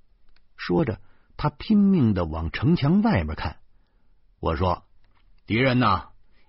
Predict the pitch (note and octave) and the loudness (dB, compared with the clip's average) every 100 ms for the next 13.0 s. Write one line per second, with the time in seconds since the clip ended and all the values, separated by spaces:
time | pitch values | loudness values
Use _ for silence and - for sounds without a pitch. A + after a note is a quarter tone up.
0 | - - G#2+ A2 D3 C#3 C#3 E3 D#3+ A#2+ | -14 -6 -2 2 2 4 6 8 8 6
1 | C3 B2+ D#3+ G2+ A#2 E3+ - - - _ | 2 4 4 2 2 2 2 -6 -20 _
2 | _ _ _ _ _ _ _ _ - _ | _ _ _ _ _ _ _ _ -20 _
3 | _ D#2 D2 C#2+ D2+ D2 C#2 C2 C2+ E2+ | _ -10 -8 -8 -8 -8 -8 -8 -10 -8
4 | - D#2+ C#2 C#2+ D#2 D#2 D#2 C#2 C2+ - | -4 -4 -6 -8 -6 -6 -6 -8 -10 -12
5 | D2+ - - E2+ C2 C2 D2+ D2+ D2 - | -14 -12 -8 -6 -6 -8 -8 -8 -10 -14
6 | _ _ _ _ _ _ _ _ - - | _ _ _ _ _ _ _ _ -20 -20
7 | - - - - - - - F#2+ - - | -20 -20 -20 -20 -20 -12 -10 -10 -10 -12
8 | - G2 F2 - D#2 - - - - - | -10 -10 -8 -10 -10 -14 -18 -20 -20 -20
9 | _ _ - _ _ _ _ _ - - | _ _ -20 _ _ _ _ _ -20 -20
10 | _ _ _ _ - G#2 G#2+ F2 E2 E2+ | _ _ _ _ -4 -2 -2 -4 -4 -2
11 | F#2 E2 - A#2+ A#2 - D2 - D2 F2 | -2 -4 0 0 0 -2 -8 -6 -6 -6
12 | G2 E3+ D#3+ - E2+ D#2 D2+ F#2+ - | -2 0 0 -2 -6 -4 -4 -4 -6